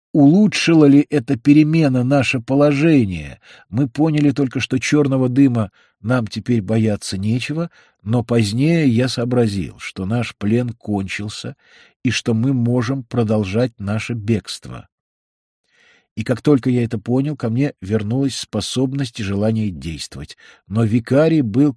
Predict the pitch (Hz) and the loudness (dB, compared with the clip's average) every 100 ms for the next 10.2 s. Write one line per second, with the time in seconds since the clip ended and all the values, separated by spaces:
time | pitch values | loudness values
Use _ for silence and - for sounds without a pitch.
0 | _ 127 120 107 131 - - - - 113 | _ -4 -2 0 -2 -2 -8 -6 -8 -6
1 | 123 120 - 123 - 123 139 139 151 127 | -6 -6 -6 -8 -6 -2 -2 0 2 0
2 | 90 76 - _ _ _ 120 120 139 139 | -2 -8 -14 _ _ _ 0 4 4 6
3 | 135 117 110 131 135 127 139 135 123 123 | 6 6 6 6 6 4 6 6 4 0
4 | 107 143 123 139 156 180 190 175 - 131 | 2 -2 -2 0 4 4 2 0 2 2
5 | 139 143 117 110 92 87 82 80 76 _ | 2 0 2 2 0 -4 -6 -10 -14 _
6 | _ _ _ _ _ _ 95 98 120 127 | _ _ _ _ _ _ -8 -2 2 2
7 | 117 123 95 87 90 120 123 98 98 90 | 4 2 0 -8 -2 2 2 0 -8 -4
8 | 107 113 107 - 113 117 107 - 101 104 | -2 -2 -6 -4 0 0 -2 -8 -10 -10
9 | - - 107 104 104 - 107 101 101 95 | -10 -8 -8 -6 -10 -8 -6 -4 -4 -6
10 | 90 | -8